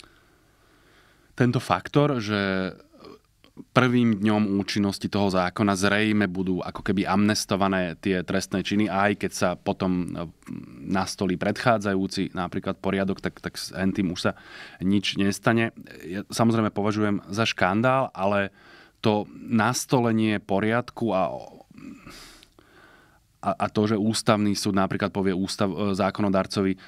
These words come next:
že naozaj nemôžete robiť, e, všetko, že dá vlastne, e, odpoveď na tú <laughs> paškovskú otázku, respektíve argument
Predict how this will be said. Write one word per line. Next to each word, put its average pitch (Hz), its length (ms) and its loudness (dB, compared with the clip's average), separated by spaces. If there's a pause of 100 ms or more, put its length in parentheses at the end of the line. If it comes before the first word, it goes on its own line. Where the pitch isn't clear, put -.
(140)
že 101 160 0
naozaj 107 480 2
nemôžete 101 640 2
robiť, 90 320 -2
e, - 20 0 (220)
všetko, - 480 -2
že 95 100 2
dá 90 140 2
vlastne, 90 400 -4
e, - 20 -12 (540)
odpoveď 104 560 0
na 95 80 2
tú 95 320 -2 (260)
<laughs> - 400 -4
paškovskú 101 680 0
otázku, 98 480 0
respektíve 92 480 -4
argument 95 560 0